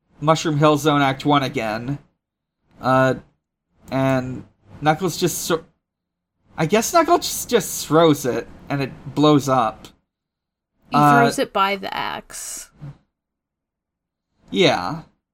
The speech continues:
Speaker 1: Uh, and then, uh,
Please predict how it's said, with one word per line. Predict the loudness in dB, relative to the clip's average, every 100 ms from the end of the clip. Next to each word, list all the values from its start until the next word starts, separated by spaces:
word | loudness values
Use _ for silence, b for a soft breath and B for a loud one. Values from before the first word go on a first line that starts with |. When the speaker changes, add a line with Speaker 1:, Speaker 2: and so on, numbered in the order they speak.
| _ _ _ _ _ _ _ _ _ _ _ -2
Speaker 1:
Uh, | 2 2 2 -6 _ _ -12
and | -6 -4 -4 -6 -8 -12 -18
then, | -4 0 2 0 -2 -6 -8 _ _ _ _ _ _ _ _ _
uh, | 0 2